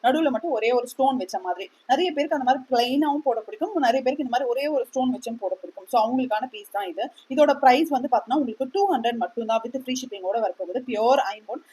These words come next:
கோல்ட்ல எந்த ஃபினிஷிங் இருக்கோ அந்த ஃபினிஷிங்ல இருக்கு. ஸ்க்ரூ பேக்கோட வரப்போகுது. ரொம்ப அழகா இருக்கு. So, பாருங்களேன் அப்படியே கோல்டு ஃபினிஷிங்ல இருக்கு. ரொம்ப அழகா இருக்கு. வேணும்னா புக் பண்ணிக்கோங்க.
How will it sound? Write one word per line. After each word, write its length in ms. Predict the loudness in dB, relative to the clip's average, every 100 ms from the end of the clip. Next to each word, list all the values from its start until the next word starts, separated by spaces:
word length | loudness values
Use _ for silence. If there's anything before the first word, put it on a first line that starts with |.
| 4
கோல்ட்ல 340 | 10 10 10 4
எந்த 160 | 2 0
ஃபினிஷிங் 340 | 0 -2 -2 -2
இருக்கோ 140 | -2
அந்த 260 | -2 -2 -8
ஃபினிஷிங்ல 380 | -8 -8 -4 -4
இருக்கு. 240 | -4 -6 -6
ஸ்க்ரூ 160 | -4 4
பேக்கோட 320 | 4 4 -2 -2
வரப்போகுது. 380 | -2 -4 -8 -8 -10 _
ரொம்ப 260 | -8 2 6
அழகா 300 | 6 4 0
இருக்கு. 240 | -2 -6
So, 300 | -10 -6 -4 -2
பாருங்களேன் 400 | 2 2 0 -2
அப்படியே 320 | -4 -4 -4
கோல்டு 180 | -2 -4
ஃபினிஷிங்ல 420 | -8 -18 -16 -12 -10
இருக்கு. 160 | -8
ரொம்ப 280 | -8 -2 0
அழகா 220 | 0 0
இருக்கு. 200 | -8 -6
வேணும்னா 400 | -6 -6 -6 -8 -8
புக் 160 | -6
பண்ணிக்கோங்க. 400 | -8 -8 -8 -6